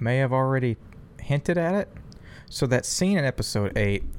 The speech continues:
where she's looking at herself and she sees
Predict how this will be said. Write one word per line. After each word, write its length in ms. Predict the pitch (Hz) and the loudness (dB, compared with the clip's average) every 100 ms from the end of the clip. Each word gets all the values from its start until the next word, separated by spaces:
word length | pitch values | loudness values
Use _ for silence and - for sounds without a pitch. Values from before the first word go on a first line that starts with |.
| - - - | -8 -10 -2
where 160 | 107 104 | 0 0
she's 260 | - 95 | 0 0
looking 280 | 107 104 113 | 0 2 2
at 80 | 107 | 2
herself 580 | 95 - 101 104 110 - | 2 0 0 2 -2 -6
and 100 | - | -6
she 140 | 113 | -2
sees 500 | 101 - 107 101 - | -2 0 0 0 -2